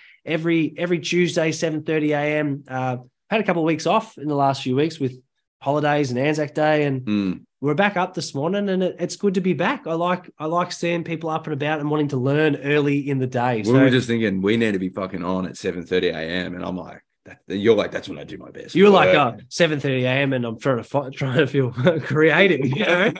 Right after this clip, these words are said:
Speaker 2: <laughs>
Speaker 1: All right, Harrison comes back. "Ads are content now. It's really just about being top of mind. One of their best McDonald's ads I've ever seen was just a stack of iPhones to announce mobile ordering. Never forget." I like that.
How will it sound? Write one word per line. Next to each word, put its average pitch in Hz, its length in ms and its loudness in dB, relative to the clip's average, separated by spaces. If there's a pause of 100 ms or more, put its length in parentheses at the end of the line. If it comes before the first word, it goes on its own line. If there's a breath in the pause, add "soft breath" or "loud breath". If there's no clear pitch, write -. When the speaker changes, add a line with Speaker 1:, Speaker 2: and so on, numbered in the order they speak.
(260)
Speaker 2:
<laughs> - 360 -20
Speaker 1:
All 143 80 -2
right, 156 180 0
Harrison 165 360 -2
comes 156 180 -2
back. 151 180 -2
"Ads 185 300 0
are 185 60 2
content 170 480 -2
now. 143 220 -2
It's 131 160 -6
really 160 240 2
just 147 200 -4
about 139 260 -2
being 139 220 -2
top 131 220 -2
of 120 120 -8
mind. 123 380 0
One 139 160 0
of 143 100 -2
their 147 160 -2
best 139 300 -2
McDonald's 131 420 -4
ads 127 240 -4
I've 123 120 -4
ever 127 160 -4
seen 123 340 -2
was 117 160 -6
just 127 180 -10
a 131 40 -8
stack 131 320 -4
of 120 80 -4
iPhones 120 600 -4
to 120 100 -10
announce 120 360 -6
mobile 113 640 -6
ordering. 107 580 -8
Never 107 280 -8
forget." 87 540 -10 (680)
I 226 80 -6
like 202 300 -4
that. 113 220 -4